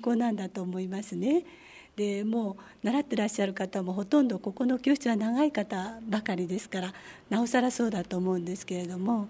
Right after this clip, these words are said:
健康に良いということと、あと、まあ、あの、中国の漢詩ですよね。まあ、日本のもたくさんありますけれど、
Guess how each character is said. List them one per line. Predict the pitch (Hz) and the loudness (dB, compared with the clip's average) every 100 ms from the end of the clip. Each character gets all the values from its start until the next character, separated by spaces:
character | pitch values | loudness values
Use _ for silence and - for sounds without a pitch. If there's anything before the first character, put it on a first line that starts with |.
| - - - - - | -10 -20 -20 -20 -2
健 | 233 240 | 2 4
康 | 262 269 | 4 6
に | 240 | 8
良 | 247 | 6
い | 240 | 4
と | 240 185 | 2 -2
い | 185 | -2
う | |
こ | 175 185 | 0 -4
と | - 185 | -2 -6
と、 | - 202 185 - - - - | 0 0 0 -4 -14 -14 -6
あ | - 226 | -4 0
と、 | 202 185 180 - - - - - 208 | 4 4 2 -6 -18 -18 -20 -8 4
ま | 220 196 - - - 202 | 4 4 -4 -14 -10 -6
あ、 | |
あ | 196 | -2
の、 | 190 185 180 180 185 190 202 214 226 220 | -2 -4 -4 -6 -8 -10 -10 -12 -14 -8
中 | - 220 | 0 2
国 | 208 - 185 | 2 0 0
の | 185 | 0
漢 | 226 214 | 2 2
詩 | 220 - 226 214 208 208 214 | 0 0 2 4 4 2 4
で | 202 247 | 4 2
す | 202 | 2
よ | 180 180 | 0 8
ね。 | 320 285 | 8 10
ま | 240 | 6
あ、 | |
日 | 214 214 | 2 2
本 | 208 | 2
の | 202 | 2
も | 190 | 0
た | 185 190 | -4 -8
く | |
さ | - 202 | -2 -2
ん | |
あ | 196 | 0
り | 214 | 0
ま | 220 | -2
す | 240 | -4
け | 202 | -4
れ | 185 | -2
ど、 | 180 | -4